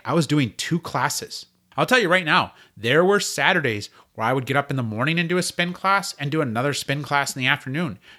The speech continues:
just so that I could hit that goal. But having those little things to track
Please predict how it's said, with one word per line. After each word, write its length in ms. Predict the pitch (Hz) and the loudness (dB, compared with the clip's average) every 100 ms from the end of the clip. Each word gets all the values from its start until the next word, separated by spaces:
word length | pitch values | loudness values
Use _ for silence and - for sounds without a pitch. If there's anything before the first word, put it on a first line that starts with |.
| - | -16
just 400 | 113 - 151 - | -4 -2 0 0
so 100 | 170 | 0
that 140 | 147 | 2
I 140 | 139 147 | 2 2
could 160 | 151 | 0
hit 260 | 123 147 - | -2 -4 0
that 180 | 156 127 | 0 0
goal. 380 | 120 175 131 - _ _ | 0 -2 -2 -10 _ _
But 100 | 160 | -2
having 520 | - - 131 147 185 | -2 -4 0 2 2
those 180 | 180 160 | 2 2
little 180 | 170 175 | 2 2
things 360 | - 151 175 | 0 -2 0
to 100 | - | -4
track 540 | 143 - 104 120 180 | -8 -6 -2 -2 -4